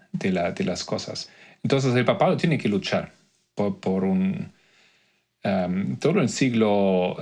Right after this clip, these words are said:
diecinueve, los años mil ochocientos ochenta, em,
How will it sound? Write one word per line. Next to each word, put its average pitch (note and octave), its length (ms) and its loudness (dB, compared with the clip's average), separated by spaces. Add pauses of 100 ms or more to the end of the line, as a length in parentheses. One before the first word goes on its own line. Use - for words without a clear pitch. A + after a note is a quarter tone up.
diecinueve, G2 720 2
los G2 200 -4
años G#2+ 280 0
mil G#2 160 2
ochocientos - 640 -4
ochenta, G2 920 0 (220)
em, F#2+ 320 -4